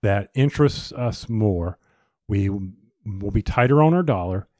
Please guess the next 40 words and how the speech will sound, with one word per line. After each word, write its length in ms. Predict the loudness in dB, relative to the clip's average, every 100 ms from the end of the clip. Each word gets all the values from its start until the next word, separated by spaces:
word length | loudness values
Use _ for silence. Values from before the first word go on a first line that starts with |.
| _ _ -6
and 200 | -4 2
then 180 | 4 4
we 120 | 6
will 200 | 6 6
wait. 400 | 6 4 2 -2 _ _ _ _ _
We 80 | 0
may 160 | 2 4
not 160 | 2
play 180 | 4 2
what's 320 | 2 0 -2
hot 320 | -2 0 -2 -4 -16 -20 _
now, 520 | -2 0 0 -2 -4 _ _ _ _ _ _ _ _
but 160 | 0 4
maybe 320 | 4 6 6
a 40 |
year 260 | 6 6 6
later 300 | 6 6 6
when 200 | 4 2
they 120 | 2
go 220 | 4 6
on 160 | 6 4
sale, 460 | 4 4 4 0 -6 _ _ _ _ _ _ 0
that's, 300 | 2 2 -2
or, 340 | 0 2 4
you 60 | 4
know, 100 | 4
Miniature 320 | 4 2 2
Market 240 | 2 4 2
or 140 | 2
somebody 320 | 4 4 4
does 240 | 4 4 4
a 80 |
big 240 | 2 0 0
sale, 400 | 2 2 2 -4 _ _ -2
I 140 | 0
might 240 | 2 2
jump 240 | 2 2 4
all 280 | 4 4 4
over 280 | 4 0
it. 80 | -8